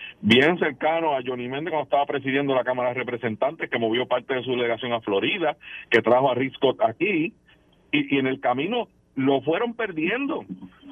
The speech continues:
Y él mismo dijo, "Mira, no tenemos tracción en el Congreso para mover la estadidad, en este momento en el Senado para mover el proyecto de estadidad", esa es la verdad. Tratando él de ser un champion para los hispanos y, y, y en ese momento para los puertorriqueños en términos de,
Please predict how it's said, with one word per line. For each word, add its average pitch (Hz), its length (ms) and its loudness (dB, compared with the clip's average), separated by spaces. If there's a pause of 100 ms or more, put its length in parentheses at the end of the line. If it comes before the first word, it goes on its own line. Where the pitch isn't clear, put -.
(360)
Y 143 120 8
él 165 100 2
mismo 214 300 2
dijo, 202 160 0
"Mira, 165 260 -4
no 139 120 -8
tenemos 151 420 -6
tracción 165 460 -2
en 180 100 -2
el 165 100 -4
Congreso 160 520 -2
para 143 200 0
mover 127 260 -4
la 151 80 -6
estadidad, 160 480 0
en 190 60 -6
este 156 140 -4
momento 151 300 0
en 160 80 0
el 147 80 -4
Senado 147 320 -2
para 135 120 -2
mover 120 260 -2
el 160 60 -2
proyecto 156 360 -2
de 156 40 0
estadidad", 156 480 0
esa 156 120 -10
es 131 60 -2
la 151 80 2
verdad. 151 380 -2 (880)
Tratando 160 480 2
él 180 80 -4
de 175 100 0
ser 170 140 -2
un 180 140 -6
champion 160 440 -4
para 139 160 0
los 139 140 -2
hispanos 139 500 -4
y, 160 40 -4
y, 131 400 -2
y - 20 -2
en 123 100 -2
ese 135 140 -2
momento 151 300 -4
para 147 160 2
los 143 100 -2
puertorriqueños 135 680 -2
en 131 120 -6
términos 139 420 -2
de, 135 240 -2